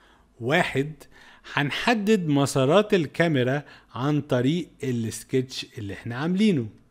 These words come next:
اتنين، هنشتغل على المسارات دي بطرق سينمائية احترافية لحركة الكاميرا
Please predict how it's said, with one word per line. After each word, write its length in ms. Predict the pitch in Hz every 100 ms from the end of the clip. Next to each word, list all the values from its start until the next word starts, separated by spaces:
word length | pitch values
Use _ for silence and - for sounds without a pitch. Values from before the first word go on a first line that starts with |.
| _ _ _ - - _ _ _ -
اتنين، 760 | 147 165 165 214 156 135 131 - - - -
هنشتغل 680 | 143 139 - 214 240 214
على 240 | 139 123 120
المسارات 640 | 110 113 107 123 143 185
دي 380 | 131 110 160 208 - -
بطرق 680 | 131 131 190 208 202 - -
سينمائية 1040 | - 151 147 135 131 131 - 185 185 180
احترافية 1160 | 170 - 127 - - 127 117 - 151 160 156 151
لحركة 680 | 131 - - 135 131 120 139
الكاميرا 560 | 123 - 110 101 90